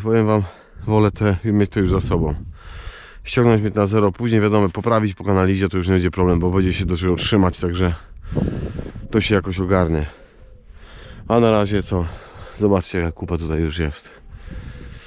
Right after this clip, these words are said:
Na głupotę nie ma rady, niestety. No ale co zrobić? Lecę z tym.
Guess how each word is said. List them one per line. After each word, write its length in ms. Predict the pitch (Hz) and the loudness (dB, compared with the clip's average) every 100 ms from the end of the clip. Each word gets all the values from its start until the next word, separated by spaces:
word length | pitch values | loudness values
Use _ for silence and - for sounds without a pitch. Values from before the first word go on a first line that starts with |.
| - - - - | -20 -20 -20 -6
Na 160 | 95 98 | 0 2
głupotę 440 | 92 92 110 117 | 0 0 0 2
nie 120 | 104 | 2
ma 120 | 104 107 | 2 2
rady, 260 | 104 87 | 0 0
niestety. 520 | 85 87 - 90 - 87 - - - - - - - - - - - - - - - - - - - - - - - - - - - | 0 -2 -4 -6 -6 -8 -10 -16 -14 -12 -12 -10 -8 -8 -8 -8 -8 -12 -14 -16 -20 -16 -12 -10 -10 -14 -18 -20 -18 -16 -16 -10 0
No 160 | 131 | 4
ale 140 | 110 98 | 4 2
co 200 | 107 92 | 0 0
zrobić? 440 | 92 80 78 - - | 0 -2 -4 -10 -4
Lecę 300 | 127 131 - | 2 2 2
z 100 | 95 | -6
tym. 220 | - 123 | 2 4